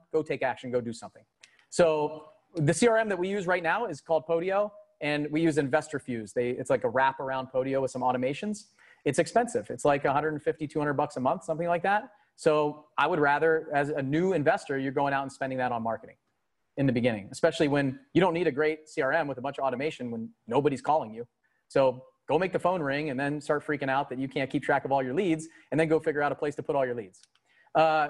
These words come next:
lead, lead conversion, actual sales. Like, this is, it, it's just, like, you've got to track it through the system and through the process, right?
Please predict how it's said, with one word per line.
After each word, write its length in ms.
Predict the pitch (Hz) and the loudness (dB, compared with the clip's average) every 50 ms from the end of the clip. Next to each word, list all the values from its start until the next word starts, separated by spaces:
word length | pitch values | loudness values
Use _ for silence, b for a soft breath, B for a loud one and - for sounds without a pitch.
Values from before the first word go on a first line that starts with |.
| - 156 | 0 2
lead, 600 | 156 185 214 220 226 240 214 233 - - - - | 2 4 4 4 4 2 2 0 -6 -8 -8 -2
lead 200 | 175 190 196 190 | 0 0 0 0
conversion, 440 | 208 180 156 175 180 160 156 175 165 - | -2 0 2 2 2 2 0 -4 -2 -2
actual 360 | 147 151 151 - - 156 147 | -2 -2 -2 -4 -6 -6 -6
sales. 360 | - - 151 143 143 131 - | -2 0 0 0 0 0 0
Like, 160 | 135 127 - | -2 -2 0
this 180 | 208 202 - 208 | -2 -2 0 -2
is, 180 | 180 151 b b b b b b b | -4 -6 b b b b b b b
it, 140 | 175 202 - | 0 4 4
it's 140 | 190 156 - | 2 2 2
just, 220 | - 175 - - | 0 0 0 0
like, 220 | 208 165 131 - _ _ _ _ | 0 0 0 -2 _ _ _ _
you've 300 | 147 156 196 185 143 131 | 0 2 2 2 2 2
got 240 | 175 170 175 202 - _ - - | 2 2 2 0 -4 _ -8 -8
to 80 | 185 | -6
track 380 | 165 - - 180 160 156 151 - | -6 0 2 2 2 2 0 -2
it 100 | 165 - - | -6 -6 -4
through 200 | - 151 151 151 | -2 0 0 0
the 100 | 143 143 | 0 -2
system 400 | - - 156 139 - - 139 135 | 0 0 -2 -2 0 -2 -2 -2
and 100 | 131 127 | -2 -2
through 140 | - 139 131 | -2 0 0
the 80 | 123 | 0
process, 560 | 123 - - 117 113 113 - - 104 - - - | -2 0 0 -2 -2 -2 -4 -6 -6 -4 -2 0
right? 260 | 117 127 143 156 | 2 2 2 0